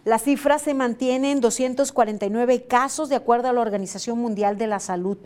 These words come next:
Pues hay que reforzar, eh, eh, la seguridad,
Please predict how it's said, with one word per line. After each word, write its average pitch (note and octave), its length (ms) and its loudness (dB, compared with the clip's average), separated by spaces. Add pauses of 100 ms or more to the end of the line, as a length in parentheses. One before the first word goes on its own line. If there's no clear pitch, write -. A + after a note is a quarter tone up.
(720)
Pues - 220 -12
hay G3+ 400 0
que G#3+ 460 0
reforzar, G3+ 680 -2
eh, F#3+ 260 -4 (240)
eh, F#3+ 380 -6
la G3+ 160 -2
seguridad, C4 420 0